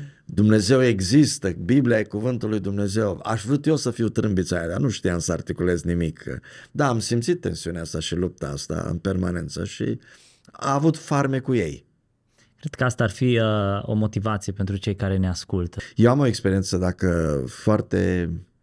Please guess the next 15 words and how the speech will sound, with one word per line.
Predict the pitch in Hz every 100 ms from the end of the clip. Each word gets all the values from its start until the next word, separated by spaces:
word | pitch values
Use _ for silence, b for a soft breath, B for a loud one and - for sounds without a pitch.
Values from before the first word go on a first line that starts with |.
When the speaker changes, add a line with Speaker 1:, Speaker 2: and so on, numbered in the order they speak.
| _ _ _ _ _ -
Speaker 1:
dramatică | 98 110 113 120 98 92 80
pentru | 87 82 85
mine | 85 78
din | 80 80
acea | 78 - 76
perioadă. | - 65 55 52 50 - _ _ _ -
Eram | - 107 107
singurul | 95 - 143 131 117 107 101 92 - _ _ _ _ _ _ _
militar | - 92 95 92 92 87 80 - - _ _ _
în | 85
toată | 82 87 90
unitatea | 87 85 78 82 - 85
credincios, | 85 82 82 80 82 87 - - _ _ _
unitate | - 95 92 107 107 107
de, | 98 90